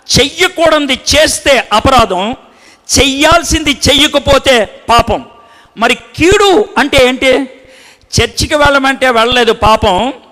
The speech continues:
ఆ టైంలో సిలవ-, సినిమాకి వెళ్ళావు, అపరాధం. సినిమాకి వెళ్ళొచ్చి, "సినిమాకి వెళ్తే తప్ప" అంటాం, కీడు. నీకు అర్థమైంది కదా?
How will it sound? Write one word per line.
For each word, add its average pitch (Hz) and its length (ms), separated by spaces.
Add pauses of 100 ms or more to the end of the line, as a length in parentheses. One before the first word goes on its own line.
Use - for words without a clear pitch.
(520)
ఆ 240 180
టైంలో 320 500
సిలవ-, 277 400
సినిమాకి 294 500
వెళ్ళావు, 262 440
అపరాధం. 220 720 (320)
సినిమాకి 320 540
వెళ్ళొచ్చి, 302 360 (160)
"సినిమాకి 349 520
వెళ్తే 320 220
తప్ప" 302 340 (720)
అంటాం, 247 360
కీడు. 185 400 (1600)
నీకు 160 160
అర్థమైంది 247 340
కదా? 269 240